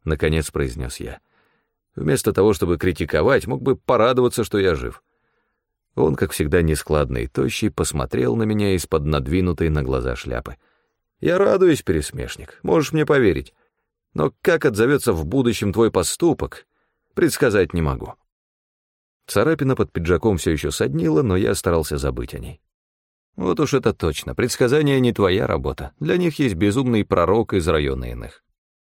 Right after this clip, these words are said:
Стефан неодобрительно вздохнул, но в нашу беседу вмешиваться не стал, за что я был ему благодарен. "Все-таки почему ты оставил его в живых?" Талера раздирало любопытство. "Но это еще неизвестно", — ответил я.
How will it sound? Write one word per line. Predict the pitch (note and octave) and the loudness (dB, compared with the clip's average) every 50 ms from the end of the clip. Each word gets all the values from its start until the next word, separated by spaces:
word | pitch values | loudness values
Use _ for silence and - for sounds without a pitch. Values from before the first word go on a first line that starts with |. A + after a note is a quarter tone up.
| _ _ | _ _
Стефан | - - - - - D#2 C#3 - C3 B2 A#2 F2+ | -10 -8 -4 0 0 0 2 2 2 2 4 4
неодобрительно | D2+ D2+ D#2 D2+ D#2+ D2 E2+ D#2+ - D2+ C2+ B1 A#1+ A1+ | 4 2 2 2 2 2 0 0 0 -2 -2 -2 -4 -6
вздохнул, | A#1 - - A#1 - B1+ - - C#3 D#3+ F3+ F3+ E3+ - _ _ _ _ _ _ | -8 -10 -8 -6 -4 -4 -4 -4 -2 0 0 0 -2 -4 _ _ _ _ _ _
но | - G#2 C#3+ F3+ D#3+ | -6 -2 -2 0 0
в | D#3 | 0
нашу | D#3 D#3 D3 - A#2 | 0 0 0 0 -2
беседу | F2+ E2+ E2 D2 - C#3+ C#3+ A#2+ G#2 | -2 0 -2 -2 -2 -2 0 0 0
вмешиваться | E2+ F2 G2 G2 F#2 - F#2+ F#2 - - G#2 | 2 2 2 2 2 0 -2 -2 -2 -2 0
не | A2 A#2 | 0 0
стал, | A2 - - - C#2 A1+ G#1+ | -2 -2 -2 -2 -2 -2 -2
за | - - - | -4 -8 -8
что | - - - A#1 | -8 -6 -6 -2
я | - F#2 D#2+ | 0 0 0
был | C#2 D2+ C#2+ B1+ | 0 0 0 -2
ему | B1 A#1+ B1 A#1+ | -2 -4 -6 -6
благодарен. | A1+ B1 A#1+ - A#1+ A#1 A#1+ A#1 A1+ - - - _ _ _ _ _ _ _ _ _ _ _ _ _ _ _ _ _ | -6 -6 -6 -6 -6 -8 -8 -8 -10 -10 -14 -16 _ _ _ _ _ _ _ _ _ _ _ _ _ _ _ _ _
"Все-таки | - - - E3 D#3 F#3 - F3+ | -12 -8 -6 -6 -4 -4 -4 -4
почему | - - E3+ - - - F3 D3+ C#3 F3 F3+ | -4 -4 -4 -2 0 0 2 2 4 4 2
ты | - F#3 | 4 2
оставил | F3 D3 - - D3 D#3 D#3 D#3 D#3+ | 2 2 2 2 2 4 4 4 4
его | D3+ D3 D#3 | 4 4 4
в | C3+ A2+ | 2 2
живых?" | A#2+ C#3 A2+ D#2+ C2 - - - _ _ _ _ _ _ _ _ _ | 2 0 0 0 -2 -4 -8 -14 _ _ _ _ _ _ _ _ _
Талера | - - F2 D#2+ - C#3 C#3+ C#3 C#3 C3 | 0 2 2 4 4 2 4 2 2 2
раздирало | A#2+ A2 F#2 D#2 D#2+ F2 D#2+ D2+ D2 C#2 C#2 | 2 2 0 2 2 2 4 4 4 2 2
любопытство. | C#2 B1+ B1 - - - G#1+ G#1 G1+ - - - - - _ _ _ _ _ _ _ _ _ _ _ _ _ _ _ _ | 0 -2 -2 -6 -8 -8 -10 -12 -12 -12 -14 -14 -16 -20 _ _ _ _ _ _ _ _ _ _ _ _ _ _ _ _
"Но | C#3+ C#3+ D3 D3 | -6 -4 -2 -2
это | C#3+ - C#3 | 0 0 -2
еще | C3 - D3+ | 0 2 2
неизвестно", — | C#3+ C#3+ D3 C#3+ C3 A#2+ D#3 F#3 E3+ A#2+ - - - C2 A#1 | 2 2 2 2 2 2 2 2 2 2 0 -2 -6 -8 -8
ответил | - - C2 A#1+ - - A1 | -6 -6 -6 -6 -6 -8 -10
я. | B1 B1 - - | -10 -10 -10 -12